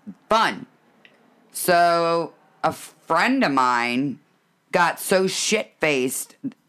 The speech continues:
at Blossom that they were so passed out in the lawn that I was lifting their arms up and it was just falling like they were fucking dead. Thank God there was these two big burly bitches that had went with us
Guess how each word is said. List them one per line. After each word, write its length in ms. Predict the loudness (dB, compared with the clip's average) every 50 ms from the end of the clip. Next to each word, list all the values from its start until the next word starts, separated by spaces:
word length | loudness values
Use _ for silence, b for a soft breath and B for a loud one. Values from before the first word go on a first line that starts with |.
| _ _ -2
at 220 | 0 0 0 0 -2
Blossom 800 | 0 2 2 4 4 2 2 0 -2 -2 -2 -2 -2 -2 -4 -6 b b b b b b -4
that 300 | -2 0 0 -2 -2 0
they 220 | 2 2 2 2
were 260 | 2 2 2 0 0
so 380 | 0 0 0 2 2 2 2 0 -4 -4
passed 420 | -2 0 2 2 0 -2 -2 0
out 300 | 2 2 2 2 0 -2 -2
in 180 | -2 0 2 2
the 100 | 2 2
lawn 460 | 2 2 2 2 2 2 2 0 0
that 120 | 0 2
I 140 | 2 2 2
was 240 | 0 0 -4 -4 -2
lifting 460 | -2 -2 -2 -2 -2 0 0 2 2
their 160 | 0 0 0
arms 400 | 0 0 2 0 0 -2 -2 0
up 200 | -2 -2 -2 -2
and 140 | -2 -2 0
it 100 | 0 -2
was 160 | -2 -4 -4
just 300 | -2 -2 -4 -4 -4 -6
falling 480 | -2 0 0 0 0 -2 -4 -6 -4 -2
like 220 | -2 -2 -2 0
they 100 | -2 -2
were 180 | 0 0 -2 -4
fucking 520 | -2 -2 -2 -2 -2 -2 0 0 0 0
dead. 400 | 0 0 -2 -2 -6 -10 -16 -20 -20 B B B B B B
Thank 360 | -2 0 0 0 -2 -4 -4 -2
God 560 | 0 2 4 4 4 4 2 0 0 0 -2
there 100 | -2 0
was 220 | 0 -2 -2 -2
these 240 | -2 -2 -4 -4 -6
two 260 | -6 -4 -2 -2 -2
big 640 | -2 -4 -4 -2 0 0 0 -2 -4 -8 -10 -4 0
burly 460 | 0 2 2 2 0 0 -2 -2 -2
bitches 540 | 0 0 -2 -2 -2 -2 -2 -2 -2 -2 -2
that 120 | -2 0
had 220 | 0 -2 -2 -2 -2
went 200 | -2 -2 -2 -4
with 280 | -2 -2 -2 -2 -2 0
us 380 | 0 0 0 -2 -6 -10 -12